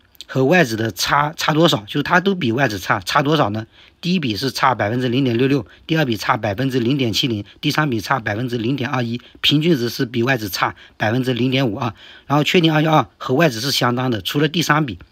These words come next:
我猜测第三笔是那个小数点后两位导致的。然后第一笔和第二笔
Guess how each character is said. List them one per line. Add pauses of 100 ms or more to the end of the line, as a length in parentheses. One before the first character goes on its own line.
(160)
我
猜
测
第
三
笔 (520)
是
那
个 (240)
小
数
点
后
两
位
导
致
的。 (920)
然
后 (520)
第
一
笔
和
第
二
笔